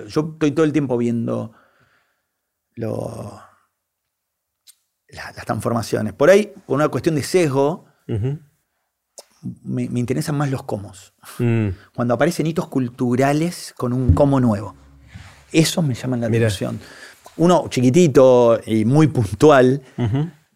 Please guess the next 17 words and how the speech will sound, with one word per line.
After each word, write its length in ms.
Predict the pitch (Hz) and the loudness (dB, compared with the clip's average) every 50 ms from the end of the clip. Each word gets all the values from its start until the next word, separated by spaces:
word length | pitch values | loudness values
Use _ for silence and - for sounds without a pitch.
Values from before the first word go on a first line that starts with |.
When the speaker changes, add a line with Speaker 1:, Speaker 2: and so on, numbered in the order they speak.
| _ _ | _ _
Speaker 1:
pero 380 | _ 131 117 113 113 113 110 104 | _ -2 0 0 0 0 -2 -2
que 100 | 98 110 | -2 -4
me, 220 | 107 107 107 101 92 | -4 -4 -4 -6 -8
en 60 | 101 | -10
su 140 | 98 - 110 | -10 -6 -6
momento 260 | 110 117 131 135 139 | -4 -4 -4 -4 -6
me 60 | 131 | -6
llamó 240 | 104 - 131 127 127 | -6 -8 -8 -8 -6
mucho 200 | 131 135 123 123 | -8 -8 -6 -6
la 60 | 127 | -8
atención 640 | 123 120 120 117 - - 196 190 180 175 160 143 - | -6 -6 -8 -10 -10 -10 -8 -6 -4 -4 -4 -6 -10
y, 220 | - - 107 113 120 | -10 -10 -10 -10 -8
y 200 | 117 131 120 123 | -6 -6 -4 0
gracias 400 | 131 170 180 175 - 190 156 - | 0 0 0 0 -4 -6 -4 -2
a 40 | 143 | -2
eso 220 | 156 180 - 165 | -2 -2 -4 -8
quizá 400 | 127 127 117 - - 151 156 - | -8 -8 -10 -8 -8 -8 -8 -8